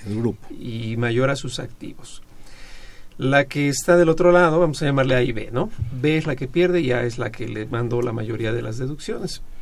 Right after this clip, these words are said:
Speaker 2: Por lo tanto, puede ser que A le haya dado quizás cupo en el establecimiento o en los lugares donde esté, y en la lógica de que son años de inicio, pues tiene alta dependencia de lo que A le pueda mandar.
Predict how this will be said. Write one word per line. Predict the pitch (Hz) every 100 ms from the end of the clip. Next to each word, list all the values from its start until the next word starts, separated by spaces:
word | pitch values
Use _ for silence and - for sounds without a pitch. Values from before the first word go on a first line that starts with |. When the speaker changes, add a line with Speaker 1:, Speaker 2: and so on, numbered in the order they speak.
| - -
Speaker 2:
Por | 165
lo | 147 -
tanto, | 160 160 165
puede | - 170 170
ser | - 170
que | - 185 175
A | 143 117 110 - - - -
le | 120 135
haya | 147
dado | 131 143 139 131 120 - - - - - - -
quizás | - - 120 - -
cupo | 147 139 135
en | 123
el | 117 120
establecimiento | - 139 131 131 147 156 151 151 160 143
o | 117 113 113
en | 110 -
los | 110
lugares | 123 120 120 120
donde | 127 131
esté, | - 151 143 - - - - - - - - - -
y | 127
en | 127
la | 127
lógica | 147 131 123 113
de | 110
que | -
son | 104 123
años | 127 127 123
de |
inicio, | 147 147 120 165
pues | - -
tiene | 139 127
alta | 120 127
dependencia | 123 143 139 139 127 147
de | 117
lo | 113
que | - 107
A | 110
le | 113
pueda | - 107 104
mandar. | 120 139 170